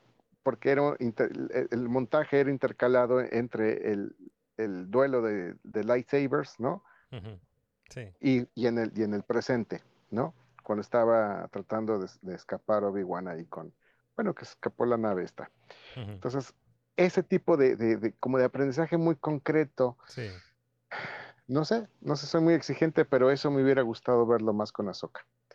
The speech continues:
Speaker 1: Ya, ahora sí. Next.
Speaker 2: <laughs> A ver, ¿alguien, ah, ¿alguien tiene alguna opinión sobre la,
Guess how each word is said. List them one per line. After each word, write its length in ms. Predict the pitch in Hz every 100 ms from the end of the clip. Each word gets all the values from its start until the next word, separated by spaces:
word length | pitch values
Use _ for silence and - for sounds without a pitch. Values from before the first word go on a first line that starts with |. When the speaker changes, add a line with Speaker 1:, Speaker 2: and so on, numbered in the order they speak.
| _ -
Speaker 1:
Ya, 200 | 98 -
ahora 200 | 120 117
sí. 160 | - - - _ _ - - _ - 107
Next. 380 | 113 - 147 - -
Speaker 2:
<laughs> 540 | - - 127 - - _ _ _ _ _ - - _ _ _ _ 123
A 60 | 113
ver, 160 | 120 139
¿alguien, 360 | 131 147 139
ah, 200 | 131 117 120
¿alguien 180 | 131 127
tiene 160 | 143
alguna 220 | 139 139
opinión 300 | 143 117 117
sobre 300 | - 139 113
la, 240 | 92 92